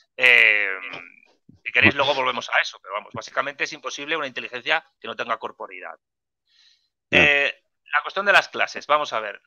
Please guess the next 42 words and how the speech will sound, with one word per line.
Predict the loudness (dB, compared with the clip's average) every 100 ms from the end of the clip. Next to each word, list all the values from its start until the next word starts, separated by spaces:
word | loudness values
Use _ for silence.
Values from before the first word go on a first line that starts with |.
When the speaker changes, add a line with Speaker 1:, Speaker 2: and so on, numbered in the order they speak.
| -8
Speaker 1:
no | -6
sé | 0 4 6
a | 6
qué | 4
te | -4
refieres | -2 -2 -4
con | -4 -8 -4
aparte | -2 0 0 0 0
de, | 2 0 _ _ _ _ _
yo | 0 4
lo | 4
único | 0 -4 -6
que | -6
puedo | -2 -2
decir | -2 -6
es | -4
que | -6
desde | -6 -6 -4
la | -4
perspectiva | -6 -12 -8 2 4 4
del | 2 -2 -2
materialismo | -4 -4 -6 -8 -12
histórico, | -8 -8 -6 -8 -10 _ _ _
las | -2 2 2
Speaker 2:
Mm. | 4
Speaker 1:
clases | 4 6 2 -4 -6
sociales | -6 4 4 4 0 -10 -16
que | -8
se | -4
organizan | -2 0 2 2
alrededor | 0 -4 -2 2 2 0 _
de | -18 -14
los, | -12 -12 -14 -18
eh, | -20 -20 _
medios | -2 -2
de | -4
producción | -10 -10 -10 -8
de | -6
la |
riqueza | -6 -6 -6
social, | -6 0 2 2 _
em, | -18